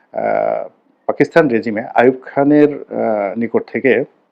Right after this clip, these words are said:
পুরস্কার নেওয়ার সময়, আহ, হেসেছিলেন এবং সেটাকেও, আহ, সবাই বলার চেষ্টা করেছিল যে শওকত ওসমান যে কৃতদাসের হাসির বই লিখেছেন, এখন সেই কৃতদাসীর মতো বা কৃতদাসের মতো তিনি আইয়ুব খানের সামনে গিয়ে দাঁত কিল বিলিয়ে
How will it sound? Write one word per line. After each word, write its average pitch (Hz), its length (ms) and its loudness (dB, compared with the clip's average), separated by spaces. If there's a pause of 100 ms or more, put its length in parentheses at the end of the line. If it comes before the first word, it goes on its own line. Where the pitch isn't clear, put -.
(960)
পুরস্কার 156 360 4
নেওয়ার 123 240 4
সময়, 127 300 2
আহ, - 480 -10 (300)
হেসেছিলেন 110 500 -4
এবং 120 140 -4
সেটাকেও, 180 500 2 (460)
আহ, - 360 -10
সবাই 120 240 0
বলার 113 200 2
চেষ্টা 123 280 -8
করেছিল 120 420 -8
যে 117 320 -2
শওকত 123 320 -4
ওসমান 131 320 -2
যে 113 80 -4
কৃতদাসের 139 540 0
হাসির 123 320 0
বই 107 180 -2
লিখেছেন, 107 400 -6
এখন 110 220 -2
সেই 123 160 -2
কৃতদাসীর 135 580 0
মতো 156 320 0 (260)
বা 110 80 0
কৃতদাসের 117 540 -2
মতো 135 240 4 (460)
তিনি 180 300 4
আইয়ুব 131 260 4
খানের 127 160 -6
সামনে 110 300 -6
গিয়ে 180 220 0 (180)
দাঁত 110 320 2
কিল 190 180 2
বিলিয়ে 120 360 0